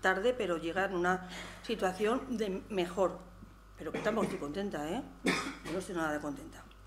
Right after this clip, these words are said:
De hecho, Eduardo sabe que no estoy contenta. Pero tampoco le vamos a pedir ninguna explicación aquí en el Pleno. Y en cuanto al resultado, el resultado es,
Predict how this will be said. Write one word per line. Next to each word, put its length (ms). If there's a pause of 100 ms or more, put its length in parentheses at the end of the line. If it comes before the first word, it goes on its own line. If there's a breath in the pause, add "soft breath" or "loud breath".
(160 soft breath)
De 80
hecho, 160
Eduardo 300
sabe 260
que 100
no 60
estoy 140
contenta. 440 (1160 soft breath)
Pero 160
tampoco 300
le 60
vamos 160
a 60
pedir 180
ninguna 260
explicación 480
aquí 140
en 80
el 80
Pleno. 240 (720 loud breath)
Y 560
en 200
cuanto 720
al 380
resultado, 580
el 80
resultado 460
es, 360